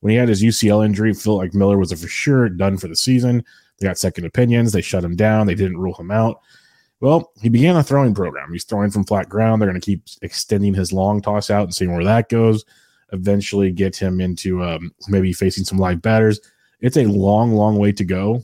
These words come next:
but he's actually making progress from the U C L injury, which is something to monitor. I wouldn't get too excited just yet, but there's hope we see Mason Miller by the end of the season, which would be pretty cool to do. The Kansas City Royals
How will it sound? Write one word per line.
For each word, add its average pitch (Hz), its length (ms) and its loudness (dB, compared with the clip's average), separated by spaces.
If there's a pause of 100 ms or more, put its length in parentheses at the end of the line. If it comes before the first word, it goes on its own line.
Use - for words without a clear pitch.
(100)
but 104 80 0
he's 98 100 2
actually 123 280 2
making 107 340 0
progress 98 580 -4
from - 140 -8
the 92 80 -2
U 92 80 -2
C 101 160 -4
L 98 80 2
injury, 95 220 -2
which 92 140 -6
is 90 140 -10 (320)
something 185 260 -2
to 175 60 0
monitor. 110 460 0
I 104 80 0
wouldn't 104 240 0
get 101 120 -4
too 113 180 -2
excited 98 420 -2
just 92 280 -6
yet, 101 460 -4
but 92 240 -6 (520)
there's 123 160 0
hope 139 180 2
we 135 80 0
see 135 160 0
Mason 131 320 2
Miller 135 160 4
by 127 120 2
the 127 40 4
end 131 100 2
of 127 60 2
the 113 60 -2
season, 131 340 0
which 85 160 -10
would 101 60 -2
be 90 60 -10
pretty 101 260 -6
cool 87 240 -10
to - 100 -20
do. 98 240 -4 (1120)
The 117 80 -6
Kansas 131 260 0
City 123 100 0
Royals 117 340 2